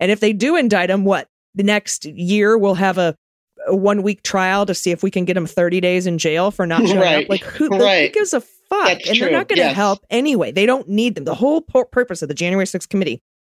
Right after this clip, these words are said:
Speaker 1: is to build the story and put the truth out
Speaker 2: Mm-hmm.
Speaker 1: there. You're not gonna get any help from these assholes, these recalcitrant witnesses. So fuck 'em.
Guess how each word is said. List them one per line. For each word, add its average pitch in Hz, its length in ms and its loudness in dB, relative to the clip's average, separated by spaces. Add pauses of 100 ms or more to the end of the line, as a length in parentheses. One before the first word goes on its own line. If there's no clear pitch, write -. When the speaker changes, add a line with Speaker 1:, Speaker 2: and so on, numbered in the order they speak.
(180)
Speaker 1:
is 196 160 0
to 196 120 -2 (160)
build 202 360 2
the 202 80 -2
story 196 340 0
and 147 100 -4
put 185 120 -8
the 175 80 -6
truth 196 320 -4
out 165 160 0
Speaker 2:
Mm-hmm. 165 80 2
Speaker 1:
there. 127 140 -2
You're 151 180 -4
not 240 220 0
gonna 247 160 -4
get 185 320 -2
any 175 200 -4
help 170 300 -4
from 156 160 -6
these 151 180 -4
assholes, 156 580 -4
these 139 140 -6
recalcitrant 156 680 -6
witnesses. 143 500 -4 (520)
So 262 160 0
fuck - 400 -6
'em. 127 220 -4